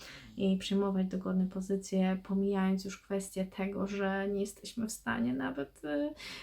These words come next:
mm, korzystać z wielu technik znieczulania takiego, e, niefarmakologicznych metod znieczulania, kiedy jesteśmy unieruchomieni na tym łóżku, e, więc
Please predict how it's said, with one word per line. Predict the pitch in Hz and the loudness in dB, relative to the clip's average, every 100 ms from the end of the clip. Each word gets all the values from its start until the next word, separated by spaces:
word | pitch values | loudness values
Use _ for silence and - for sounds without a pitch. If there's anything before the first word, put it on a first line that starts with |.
| - - | -12 0
mm, | 254 254 269 269 269 262 254 | 4 6 6 4 4 4 4
korzystać | - 262 262 262 240 | 4 4 4 4 4
z | 233 | 4
wielu | 247 247 | 2 2
technik | 247 254 247 - 240 240 240 - | 0 2 2 6 8 8 6 4
znieczulania | 233 226 240 240 240 - 247 254 247 233 | 2 8 10 10 10 4 6 8 8 6
takiego, | 220 - 220 220 214 214 208 220 | 0 -4 -2 2 2 2 0 2
e, | 214 220 220 220 220 | 2 4 4 4 6
niefarmakologicznych | 226 240 240 233 226 233 233 233 226 240 - 220 - | 6 6 4 4 4 2 0 2 0 0 0 0 -2
metod | 208 214 208 | -4 -2 0
znieczulania, | 220 214 214 208 220 214 | 0 0 -2 -2 0 0
kiedy | 214 220 | 0 -4
jesteśmy | 220 - 220 - 214 | -4 -2 -4 0 4
unieruchomieni | 214 220 220 - 220 220 214 | 4 4 2 2 4 6 4
na | 208 | 0
tym | 208 | -2
łóżku, | 208 208 214 - 226 240 247 - - - - | 0 0 -2 -4 -2 0 -2 -8 -12 -14 -8
e, | 190 214 214 214 | 0 2 4 4
więc | 220 214 - - | 6 4 2 -6